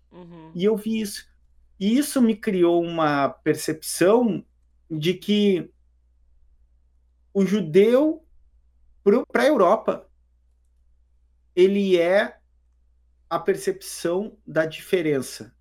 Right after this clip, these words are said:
Speaker 2: E a diferença não pode existir. Ali é o judeu. E eu consegui, com isso, criar uma perspectiva de,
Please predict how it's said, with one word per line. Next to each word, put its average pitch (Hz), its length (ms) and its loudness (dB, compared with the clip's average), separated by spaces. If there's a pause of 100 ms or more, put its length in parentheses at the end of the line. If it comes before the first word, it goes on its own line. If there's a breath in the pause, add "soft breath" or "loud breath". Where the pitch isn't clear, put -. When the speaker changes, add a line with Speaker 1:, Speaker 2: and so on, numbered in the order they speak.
(120)
Speaker 2:
E 147 80 -2
a 147 60 0
diferença 147 520 -6
não 151 160 -4
pode 143 260 -2
existir. 147 560 -12 (680)
Ali 139 300 4
é 226 40 4
o 233 100 4
judeu. 156 500 0 (960)
E 139 100 -6
eu 156 100 2
consegui, 190 840 -4 (340)
com 214 200 0
isso, 208 500 0
criar 185 420 2
uma 226 240 0
perspectiva 202 840 -4
de, 160 300 -6